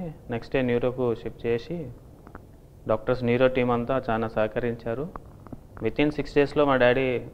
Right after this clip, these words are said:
ఒక సిక్స్టీ to సెవెంటీ పర్సెంట్ రికవర్ అయ్యారు. ఫిజియోథెరపీ కూడా బాగానే హెల్ప్ చేశారు. ఆమ్,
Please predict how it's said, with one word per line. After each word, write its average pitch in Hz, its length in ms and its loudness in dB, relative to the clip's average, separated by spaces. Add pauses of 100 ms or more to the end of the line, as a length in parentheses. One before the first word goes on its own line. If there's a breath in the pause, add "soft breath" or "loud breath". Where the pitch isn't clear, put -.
(220)
ఒక 110 160 0 (680)
సిక్స్టీ 131 300 -2
to 135 120 2
సెవెంటీ 127 340 4
పర్సెంట్ 127 400 0
రికవర్ 120 300 0
అయ్యారు. 120 280 0 (480)
ఫిజియోథెరపీ 127 640 0
కూడా 127 80 2
బాగానే 120 280 0
హెల్ప్ 117 220 -4
చేశారు. 120 380 -6 (1040)
ఆమ్, 113 300 -4